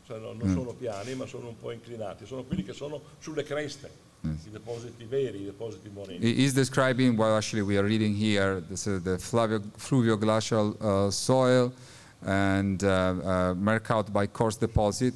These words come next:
Speaker 2: thin and moderately deep soil, and then the morenic.
Speaker 1: Ma nella
Speaker 2: Uh,
Speaker 1: parte bassa.
Speaker 2: we have a,
Speaker 1: Perché
Speaker 2: um,
Speaker 1: nella parte alta abbiamo i, i morenici, eh, profondi e sottili che sono,
Speaker 2: Mm.
Speaker 1: eh, la creste.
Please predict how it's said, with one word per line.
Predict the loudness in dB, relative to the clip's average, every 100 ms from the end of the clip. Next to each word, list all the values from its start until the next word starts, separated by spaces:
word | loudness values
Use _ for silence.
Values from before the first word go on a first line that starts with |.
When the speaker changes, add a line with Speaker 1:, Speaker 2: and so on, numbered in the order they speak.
| -4 -12
Speaker 2:
thin | -2 2 4 2 0 -6 -4
and | 0 2
moderately | 2 2 2 0 -2 -2
deep | -2 -2
soil, | 0 4 4 2 -4 -10 0
and |
then | 2 2
the |
morenic. | 4 4 4 2 0 -6 -16 -16
Speaker 1:
Ma | -8
nella | -2 -2
Speaker 2:
Uh, |
Speaker 1:
parte | -2 -4
bassa. | -6 -6 -8 -10 -12 -14 -20 -20 -20 -18 -6
Speaker 2:
we | 0
have | 2 4
a, | 2
Speaker 1:
Perché | 0 0 2 2
Speaker 2:
um, | 0
Speaker 1:
nella | -4 -4
parte | -4 -6 -4
alta | -4 -4 -6 -8 -6
abbiamo | -8 -8 -8 -8 -10 -12 -16
i, | -18 -16 -14
i |
morenici, | -12 -12 -10 -10 -10 -12 -12 -12 -16 -20 -18
eh, | -16 -14 -14 -14 -16 -18 -18 -18 -20 -18
profondi | -16 -12 -12 -12 -16 -18 -20 -20 -20 -20 -20 -20 -20 -20 -20 -16
e | -14
sottili | -12 -8 -8 -8
che | -10
sono, | -8 -4 -2 -2 -4 -16
Speaker 2:
Mm. | -12 -8 -8
Speaker 1:
eh, |
la | -6
creste. | -6 -6 -6 -10 -16